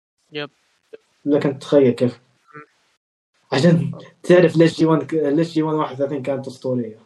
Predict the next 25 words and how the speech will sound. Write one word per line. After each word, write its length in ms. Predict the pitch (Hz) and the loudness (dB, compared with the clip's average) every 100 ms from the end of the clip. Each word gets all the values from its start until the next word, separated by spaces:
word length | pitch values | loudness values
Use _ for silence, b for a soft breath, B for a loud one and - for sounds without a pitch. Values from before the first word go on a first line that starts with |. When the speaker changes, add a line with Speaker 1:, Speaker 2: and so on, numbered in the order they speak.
| _ _ _ _ _ _ _ _ _ - | _ _ _ _ _ _ _ _ _ -16
Speaker 1:
يب، 140 | 214 - _ _ - | -16 -16 _ _ -6
كانت 200 | 196 160 | -6 -4
حاجة 240 | 180 156 | -6 -8
خرافية. 340 | 147 160 160 156 | -10 -10 -8 -6
حتى 320 | 240 240 202 | -6 -4 -2
برضو 320 | 196 185 170 | -2 -2 -6
ج-، 180 | 156 160 | -6 -6
جريت 260 | 175 180 | -4 -4
أوخان 360 | 175 160 180 147 _ _ _ _ | -6 -6 -6 -8 _ _ _ _
ترى 140 | 147 | -12
كان 200 | - 175 | -6 -6
عنده 260 | 151 185 160 | -6 -8 -8
اللي 140 | 160 | -6
هو 140 | 175 | -8
بوكينج، 380 | 160 175 185 160 | -6 -8 -10 -12
اللي 160 | 156 156 | -16 -14
هو 80 | 165 b b _ | -16 b b _
إني 140 | 156 | -14
كيف 260 | 151 170 165 | -8 -6 -6
ألعب 280 | 165 147 151 | -6 -6 -8
مباريات 460 | 147 151 160 160 | -6 -4 -2 -4
مختلفة، 440 | 156 - 160 147 120 _ _ | -12 -10 -10 -10 -20 _ _
لعب 160 | 147 151 | -10 -8
مع 140 | 151 165 | -12 -10
إيشي، 360 | 170 - 196 | -10 -10 -14